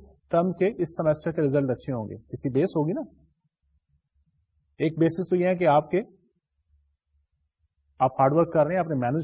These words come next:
شروع کر دی ہے، اب ریگولر اپنے کلاسیں اٹینڈ کر رہے ہیں، لیکچر اٹینڈ کر رہے ہیں اور پھر پڑھ بھی رہے ہیں۔ ایک اور طریقہ ہے کہ آپ کا پریویس رزلٹ بھی اچھا تھا، تو اس بیس پہ بھی آپ اینٹیسپیٹ کرتے ہو کہ اگلا اس سے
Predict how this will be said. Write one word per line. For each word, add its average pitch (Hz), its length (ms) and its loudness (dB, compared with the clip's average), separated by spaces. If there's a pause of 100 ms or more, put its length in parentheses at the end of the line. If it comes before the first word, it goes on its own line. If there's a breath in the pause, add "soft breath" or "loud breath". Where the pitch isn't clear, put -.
شروع 160 120 0
کر 156 180 0
دی 151 160 0
ہے، 220 60 -2 (1000)
اب 131 180 2
ریگولر 175 280 6
اپنے 170 280 -2
کلاسیں 143 340 0
اٹینڈ 156 260 -2
کر 147 140 2
رہے 151 100 -4
ہیں، 208 120 -6 (240)
لیکچر 139 300 -2
اٹینڈ 151 300 -2
کر 139 160 0
رہے 147 80 -6
ہیں 190 60 -4
اور 208 140 -2 (340)
پھر 185 80 -4
پڑھ 208 240 4
بھی 233 100 -2
رہے 131 120 -2
ہیں۔ 101 120 -12 (840)
ایک 202 180 2
اور 269 120 10
طریقہ 233 220 0
ہے 254 80 4
کہ 240 120 0
آپ 185 220 6
کا 247 60 0
پریویس 202 440 -2
رزلٹ 175 360 6
بھی 247 140 0 (960)
اچھا 151 260 0
تھا، 220 160 2
تو - 120 -2
اس - 280 -6
بیس 175 200 4
پہ 185 80 4
بھی 170 140 0
آپ 151 200 2
اینٹیسپیٹ 151 420 -4
کرتے 131 240 -4
ہو 175 60 -2
کہ 175 60 -2
اگلا 135 220 2
اس 127 200 -4
سے 156 60 -8